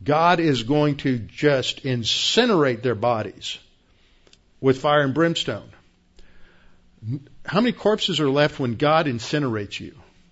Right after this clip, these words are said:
Not much. So, if God's incinerated you, all the enemies, at the end of the millennial kingdom,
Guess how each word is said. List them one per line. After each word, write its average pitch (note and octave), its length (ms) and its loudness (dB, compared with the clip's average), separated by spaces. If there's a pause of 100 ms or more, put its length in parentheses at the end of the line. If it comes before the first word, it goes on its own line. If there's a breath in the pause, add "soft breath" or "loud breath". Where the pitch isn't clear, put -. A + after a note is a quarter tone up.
(880)
Not B2 560 -6
much. - 440 -10 (1600 soft breath)
So, C#3 380 4 (560)
if A2+ 240 2
God's A3 340 4
incinerated E3+ 880 2
you, A2+ 360 -4
all C#3+ 200 2
the C#3 180 0
enemies, C3+ 580 -2
at B2 160 -2
the C3 200 0
end F#3+ 160 2
of F3 100 4
the D3 80 2
millennial C3 420 0
kingdom, A2+ 560 -6